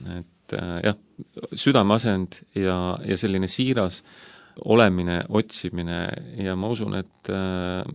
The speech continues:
kõigile Jumal vastab. Ja kui sa nüüd ütlesid korraks seda just, et, et kui me tuleme kokku, minu kogemus näiteks on isiklik,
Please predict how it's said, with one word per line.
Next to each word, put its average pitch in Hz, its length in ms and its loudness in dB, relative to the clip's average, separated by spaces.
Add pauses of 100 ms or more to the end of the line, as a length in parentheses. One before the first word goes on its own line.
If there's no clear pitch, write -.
(720)
kõigile 98 380 2
Jumal 92 180 0
vastab. - 400 -2
Ja 98 80 6
kui 101 120 2
sa 110 100 4
nüüd 104 180 0
ütlesid 113 540 -2
korraks 113 340 2
seda 127 240 2
just, 92 240 -2
et, - 140 -6 (260)
et - 140 0
kui 101 100 0
me 98 80 4
tuleme 98 240 2
kokku, - 480 0 (380)
minu 107 180 6
kogemus 95 400 2
näiteks - 320 -4
on 98 160 0
isiklik, - 720 -2